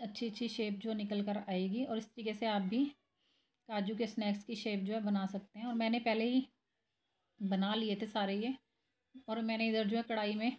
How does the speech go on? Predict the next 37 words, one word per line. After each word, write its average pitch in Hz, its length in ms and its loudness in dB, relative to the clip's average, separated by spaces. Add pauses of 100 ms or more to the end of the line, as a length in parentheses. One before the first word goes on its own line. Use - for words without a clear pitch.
(920)
तेल 220 200 -4
भी 220 100 0
गर्म 208 220 2
होने 202 200 4
के 208 80 -2
लिए 208 120 0
रख 196 140 -2
दिया। 202 300 -2 (400)
और 208 60 -10
देखिए 202 220 0
इस 226 140 -6
तरीके 214 240 -4
से 208 140 -4
मैं 208 160 0
फटाफट 208 400 -6
से 269 200 -6 (640)
ढक्कन 202 400 -2
से 226 120 0
ना 262 100 4
काजू 208 300 2
की 208 100 -2
shape 208 260 -2
बना 196 280 0
बना 190 260 0 (100)
कर 240 120 -10 (200)
रखी 196 300 -4
जा 180 160 0
रही 165 140 -4
हूँ। 180 100 -4 (1700)
और 208 120 -2
देखिए 226 180 2
कितनी 254 260 2
सुंदर 240 280 4
shape 226 320 2
आ 208 80 6
रही 208 160 2
है, 277 120 4